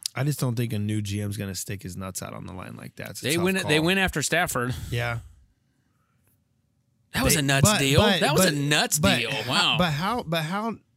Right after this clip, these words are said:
Speaker 1: how aggressive were they though? Because the Rams,
Speaker 2: Um,
Speaker 1: uh, the Rams came out of the rafters with that
Speaker 2: I would
Speaker 1: deal.
Speaker 2: say realistically, this is why I have hope. It was realistically aggressive.
Speaker 1: Mm-hmm.
Speaker 2: Like,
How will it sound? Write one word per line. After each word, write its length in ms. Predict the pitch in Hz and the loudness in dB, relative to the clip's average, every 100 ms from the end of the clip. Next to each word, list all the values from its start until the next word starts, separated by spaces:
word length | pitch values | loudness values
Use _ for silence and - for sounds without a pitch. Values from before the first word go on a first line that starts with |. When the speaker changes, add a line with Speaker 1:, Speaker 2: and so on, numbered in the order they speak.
| _ | _
Speaker 1:
how 280 | - - 190 | -18 -6 -2
aggressive 420 | 165 151 147 139 107 | 0 0 -2 -4 -4
were 140 | 135 | -2
they 120 | 127 | -2
though? 140 | 104 101 | -2 -4
Because 540 | 107 - 117 107 - _ - - _ _ - | -6 -4 -4 -4 -6 _ -20 -20 _ _ -8
the 100 | 120 | -6
Rams, 460 | 104 151 240 240 240 | -2 0 2 4 4
Speaker 2:
Um, 380 | 240 233 226 - - | 4 2 -2 -8 -6
Speaker 1:
uh, 100 | 127 | -4
the 100 | 135 | 0
Rams 280 | 214 339 | 0 -2
came 220 | - 254 190 | 0 2 4
out 120 | 160 | 4
of 60 | 127 | 0
the 120 | 87 | -2
rafters 540 | 90 151 220 120 104 | -2 -2 0 -2 -2
with 120 | 95 90 | -4 0
that 100 | 127 | 0
Speaker 2:
I 60 | |
would 140 | 240 196 | 2 2
Speaker 1:
deal. 80 | 220 | 2
Speaker 2:
say 200 | 202 175 | 2 0
realistically, 920 | 131 143 175 147 139 - 185 190 190 | 0 2 2 2 0 0 -2 -4 -2
this 220 | 170 233 | 0 2
is 100 | 254 | 2
why 220 | 208 185 160 | 0 2 2
I 40 | |
have 200 | 143 131 | 2 0
hope. 260 | 123 120 - | 0 -4 -2
It 60 | 175 | 0
was 200 | 180 135 | 0 0
realistically 800 | 151 185 156 147 147 127 120 113 | 0 0 2 0 0 -4 -6 -6
aggressive. 600 | 110 - - - - - _ _ - | -8 -10 -6 -8 -10 -20 _ _ -8
Speaker 1:
Mm-hmm. 240 | 101 101 117 _ _ _ | -6 -6 -8 _ _ _
Speaker 2:
Like, 220 | - 147 | 0 0